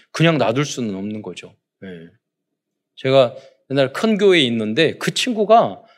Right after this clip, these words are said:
다 돌아다니면서 그렇게 밥을 잘 사줘요. 나중에 알고 보니까 지방에 있는 그, 그 부산이나 어느 교회에서 유명한 놈이에요.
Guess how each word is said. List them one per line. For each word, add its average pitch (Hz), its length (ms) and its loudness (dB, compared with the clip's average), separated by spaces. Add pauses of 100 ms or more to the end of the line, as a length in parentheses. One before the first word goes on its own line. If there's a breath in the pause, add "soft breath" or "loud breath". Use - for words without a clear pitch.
(420 soft breath)
다 - 380 0
돌아다니면서 180 1120 2 (640)
그렇게 214 300 2
밥을 147 280 2
잘 107 160 -4
사줘요. 92 460 -8 (540)
나중에 202 440 -2
알고 127 320 0
보니까 107 720 -2 (520)
지방에 214 520 4
있는 180 540 0 (400)
그, 143 360 0
그 127 360 0
부산이나 143 540 0
어느 120 180 -2
교회에서 117 540 -2
유명한 180 500 4
놈이에요. 98 420 -4